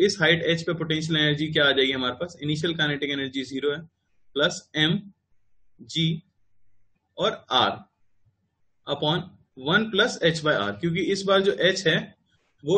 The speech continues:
in comparison to radius बहुत negligible नहीं है, इसलिए हमें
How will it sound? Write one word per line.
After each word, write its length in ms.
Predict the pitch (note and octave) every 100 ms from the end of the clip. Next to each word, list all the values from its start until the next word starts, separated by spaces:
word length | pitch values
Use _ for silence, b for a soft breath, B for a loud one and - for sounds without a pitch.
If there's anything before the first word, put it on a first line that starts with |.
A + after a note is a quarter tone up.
| E3+
in 160 | G3+
comparison 580 | F#3+ F3 D#3+ D#3+ E3 F3+
to 120 | F3 F#3 F#3+ - _ _ _ _ _ _ - -
radius 400 | D3 D3 G3+ - - -
बहुत 220 | B2+ D#3
negligible 520 | E3 C#3+ D3 D3 D#3+ D3+
नहीं 200 | D3 D#3
है, 120 | E3 C#3+
इसलिए 240 | C#3+ E3+
हमें 340 | C#3+ E3 B3